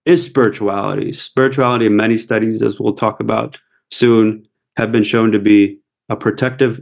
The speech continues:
factor against starting substances in the first place or experimenting with them,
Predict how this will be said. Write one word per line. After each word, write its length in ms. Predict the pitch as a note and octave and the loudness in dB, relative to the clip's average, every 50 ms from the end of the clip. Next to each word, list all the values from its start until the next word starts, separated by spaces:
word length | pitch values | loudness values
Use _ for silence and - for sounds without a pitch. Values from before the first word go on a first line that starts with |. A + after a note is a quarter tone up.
| - - | -14 -14
factor 440 | - - A#2 A2+ A2+ A2+ - A2+ G#2+ | -6 -4 -2 -2 -2 -2 0 0 2
against 540 | G#2 G2 G#2 G2+ G2+ G2+ - - - _ - | 2 2 2 0 0 -2 -4 -10 -16 _ -10
starting 400 | - - A#2 A2+ B2 C3+ C3+ C3+ | -4 -2 0 0 2 2 2 2
substances 800 | C3+ C3+ C#3 C3 B2+ C3 - C3 C3 B2 B2+ - C3+ B2+ B2 - - | 2 0 -2 -2 -2 -4 -4 -2 -2 0 2 2 2 2 0 -2 -2
in 140 | - G2+ F#2+ | 0 0 0
the 60 | F#2+ | 0
first 400 | - - - A2+ B2+ C3+ C3+ - | -2 -2 0 2 2 0 0 -2
place 300 | - C#3+ C#3+ D3 C#3+ - | -2 0 0 0 0 0
or 60 | G2 | -2
experimenting 720 | F2+ - - - - B2 A#2+ A#2+ B2 B2+ B2 A#2+ B2+ B2 A#2+ | -4 -4 -8 -6 -2 0 2 4 4 4 2 2 2 2 2
with 160 | B2 B2 B2+ | 2 0 -2
them, 400 | - A#2+ B2 B2+ C3 B2+ - C3 | -2 -2 0 0 -2 -4 -6 -12